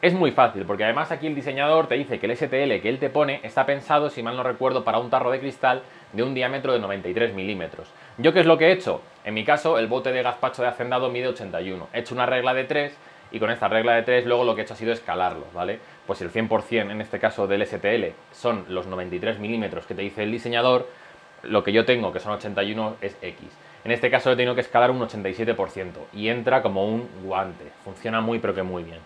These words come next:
Como veis, es una solución muy cachonda y muy graciosa para tener en casa, pues, la típica hucha para guardar el dinero, ¿no? Y además creo que es algo que a los peques de casa les puede hacer especial ilusión. Y de hecho, yo a esto ya se lo he enseñado a un par de alumnos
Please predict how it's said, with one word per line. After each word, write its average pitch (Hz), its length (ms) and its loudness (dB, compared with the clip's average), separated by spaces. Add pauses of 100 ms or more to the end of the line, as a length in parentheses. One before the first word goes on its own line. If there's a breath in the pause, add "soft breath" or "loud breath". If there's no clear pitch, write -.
Como 143 180 8
veis, 165 140 8
es 185 80 0
una 202 140 2
solución 165 320 4
muy 160 180 2
cachonda 147 600 2 (220 loud breath)
y 110 60 -2
muy 131 140 0
graciosa 143 400 2
para 120 180 4
tener 117 180 2
en 120 160 0
casa, 131 300 4
pues, 101 100 2
la 92 100 2
típica 113 360 4
hucha 123 340 2
para 107 160 6
guardar 95 320 2
el 104 60 -2
dinero, 90 360 -4
¿no? 101 140 -8 (420 loud breath)
Y 117 60 4
además 139 400 6
creo 160 160 6
que 151 60 2
es - 80 -2
algo 156 180 4
que 143 80 4
a 120 40 6
los 113 140 4
peques 156 320 2
de 143 120 2
casa 147 260 4
les 127 140 -2
puede 131 180 4
hacer 123 160 2
especial 113 400 0
ilusión. 110 480 0 (380 loud breath)
Y 110 100 2
de 113 140 8
hecho, 147 240 4
yo 120 160 8
a 127 40 8
esto 127 180 0
ya 110 100 6
se 127 80 -2
lo 127 60 -2
he - 20 -6
enseñado 127 260 -2
a 98 100 4
un 110 220 -2
par 120 140 6
de 120 80 6
alumnos 131 400 0